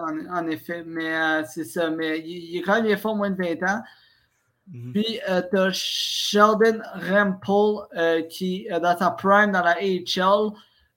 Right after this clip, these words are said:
Speaker 1: Euh, il y a beaucoup de joueurs de yo-yo dans la N H L et la A H L, mais ça, c'est, tu sais, il n'y a jamais eu, il a jamais explosé dans la N H L en ce moment.
Speaker 2: Mhm.
Speaker 1: Puis, il y a Abraham Webby, euh, qui est défenseur de dix-neuf ans,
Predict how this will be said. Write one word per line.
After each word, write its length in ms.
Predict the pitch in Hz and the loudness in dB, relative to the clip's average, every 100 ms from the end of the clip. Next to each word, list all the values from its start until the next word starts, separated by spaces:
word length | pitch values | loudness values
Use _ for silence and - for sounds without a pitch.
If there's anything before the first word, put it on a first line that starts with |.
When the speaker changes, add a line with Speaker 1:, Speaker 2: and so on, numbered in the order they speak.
| 165 | 0
Speaker 1:
Euh, 200 | 165 165 | 2 4
il 80 | |
y 20 | 165 | 2
a 60 | |
beaucoup 320 | 160 202 196 | 0 0 2
de 40 | 220 | 0
joueurs 300 | 190 226 214 | 6 6 6
de 100 | 196 | 4
yo-yo 420 | 170 180 180 196 | 0 0 2 4
dans 100 | 202 | 4
la 180 | 180 - | 2 0
N 180 | 190 185 | -2 -4
H 400 | 180 170 190 202 | -4 -2 0 0
L 80 | 185 | 0
et 40 | |
la 120 | 175 | -2
A 80 | 175 | -2
H 380 | 196 180 175 - 180 196 | 0 -2 -2 -2 0 0
L, 60 | 190 | -2
mais 100 | 156 | -6
ça, 180 | 165 | -8
c'est, 140 | 151 170 | -8 -8
tu 140 | 160 - | -8 -10
sais, 140 | - | -10
il 60 | 170 | -4
n'y 60 | |
a 60 | 156 | -4
jamais 360 | 151 165 165 160 | -4 -4 -4 -6
eu, 400 | 170 170 165 156 | -6 -8 -6 -4
il 100 | 156 | -4
a 60 | |
jamais 280 | 156 170 175 | -2 -2 -4
explosé 320 | 165 170 160 | -8 -6 -4
dans 120 | 175 | -4
la 160 | 170 165 | -4 -6
N 120 | 170 | -6
H 280 | 165 151 180 | -6 -4 -4
L 80 | 180 | -2
en 100 | 165 | -2
ce 100 | - | -2
moment. 320 | 156 160 208 208 _ _ - 120 | -2 0 -2 -4 _ _ -20 -12
Speaker 2:
Mhm. 140 | 110 135 | -8 -4
Speaker 1:
Puis, 160 | 233 | -2
il 120 | 240 208 | -2 -2
y 60 | |
a 220 | 214 - - - | -2 -4 -12 -2
Abraham 640 | 202 190 196 208 214 208 196 | 2 2 2 2 2 -2 -8
Webby, 640 | 175 196 185 196 208 - - | -2 -2 -2 -4 -4 -8 -6
euh, 400 | 190 165 160 156 | 0 0 2 -2
qui 160 | 156 185 | -4 -6
est 20 | |
défenseur 540 | 180 180 196 175 202 | -4 -4 -4 -4 -4
de 120 | 190 180 | -4 -6
dix-neuf 460 | 160 170 185 165 | -8 -6 -4 0
ans, 260 | 175 202 | 2 2